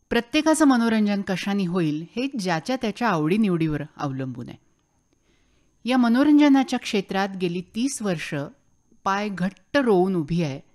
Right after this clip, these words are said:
चैताली माजगावकर भंडारी. तिला आज आकाशवाणीच्या स्टुडिओत बोलवलंय, तिच्याशी गप्पा मारूया आणि ती करत असलेलं कामही जाणून घेऊया. चैताली, नमस्कार. आकाशवाणीच्या स्टुडिओत स्वागत आहे तुझं.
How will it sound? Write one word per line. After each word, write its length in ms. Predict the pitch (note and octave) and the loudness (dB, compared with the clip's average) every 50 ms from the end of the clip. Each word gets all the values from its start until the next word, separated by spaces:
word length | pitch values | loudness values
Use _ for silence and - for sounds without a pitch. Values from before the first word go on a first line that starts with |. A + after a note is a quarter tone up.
| _ _ _ _ _ - | _ _ _ _ _ -8
चैताली 520 | - F3+ E3+ E3 E3+ G3+ F#3+ F#3 G3+ A3 A3 | -4 -4 -4 -4 -4 -4 -4 -4 -4 -4 -2
माजगावकर 640 | G#3+ F#3 D#3 D3 D3+ D3+ D#3 D3+ D3+ - E3 D#3+ | -2 -2 -4 -4 -6 -6 -8 -8 -8 -8 -10 -10
भंडारी. 540 | D3 C#3 D3+ D3+ D3 C#3+ E3+ F3+ E3+ C#3+ C#3+ - _ _ _ _ _ _ _ _ _ _ | -8 -6 -6 -4 -2 -2 -2 -2 -2 -4 -6 -10 _ _ _ _ _ _ _ _ _ _
तिला 200 | - G3 F#3 G3 | -10 -6 -6 -4
आज 200 | G3 F#3+ F#3 E3+ | -4 -4 -6 -6
आकाशवाणीच्या 640 | E3+ D#3+ - E3+ - - F3 E3 E3 E3+ E3+ F#3 F#3 | -8 -8 -8 -10 -10 -8 -6 -4 -4 -4 -4 -6 -6
स्टुडिओत 460 | F3+ - - G3+ F#3 F3+ G3+ A3 A#3 | -6 -6 -4 -2 0 2 2 2 0
बोलवलंय, 480 | G#3 F3+ F#3 F#3 F3+ F#3 F#3 F3+ G3 A3+ - | 0 0 -2 -2 -2 -2 -2 -2 -4 -4 -4
तिच्याशी 400 | A#3 G3 - F3 D#3+ - - F#3+ | -6 -6 -4 -4 -6 -6 -6 -8
गप्पा 380 | E3+ E3 D#3 - _ - G3+ A#3+ | -6 -6 -8 -8 _ -2 0 2
मारूया 460 | C4 B3 G3+ E3+ D#3+ D#3 D3 D3 D#3 - _ - | 2 2 2 2 0 0 -2 -2 -6 -8 _ -8
आणि 220 | E3 E3+ E3 E3 | -6 -4 -4 -4
ती 180 | E3 - G3+ G3 | -4 -6 -8 -6
करत 320 | - F#3+ E3 E3 E3 - | -6 -6 -6 -6 -6 -8
असलेलं 400 | E3 D#3+ - - D#3 D3+ D3+ D#3+ D#3+ - | -10 -12 -10 -10 -10 -8 -8 -10 -10 -8
कामही 400 | D#3 D3 D3+ D#3+ E3 D3 D3+ F3 | -8 -8 -6 -4 -6 -6 -6 -4
जाणून 280 | F3 E3 C#3 C3+ C#3 C#3+ | -4 -4 -4 -4 -6 -6
घेऊया. 340 | C#3+ C#3 C3+ B2+ C3 C3 - - _ _ - _ _ _ _ _ _ | -6 -6 -8 -8 -10 -12 -14 -18 _ _ -20 _ _ _ _ _ _
चैताली, 440 | - F3 E3+ E3+ F#3 F3+ F#3 G3 G3 | -4 -4 -4 -2 -2 -2 0 0 0
नमस्कार. 460 | F3 D#3+ E3+ E3+ E3+ - - F#3+ A3 - - _ _ _ _ _ _ _ _ _ - | 0 0 -2 -2 -2 -4 -4 -4 -4 -6 -10 _ _ _ _ _ _ _ _ _ -12
आकाशवाणीच्या 680 | E3 - F#3+ F3+ - - F#3+ F3 F3 E3 - F3+ F3 | -8 -6 -6 -6 -6 -6 -6 -6 -6 -6 -6 -8 -8
स्टुडिओत 420 | - - F3+ D#3+ D#3 D3+ D3 - | -6 -6 -6 -6 -6 -6 -8 -10
स्वागत 400 | - - E3+ D#3 D3+ C#3+ C#3 - | -8 -4 -2 -2 -2 -2 -4 -6
आहे 100 | C3 B2 | -8 -10
तुझं. 260 | - B2+ A#2+ A#2 B2 | -10 -10 -12 -12 -12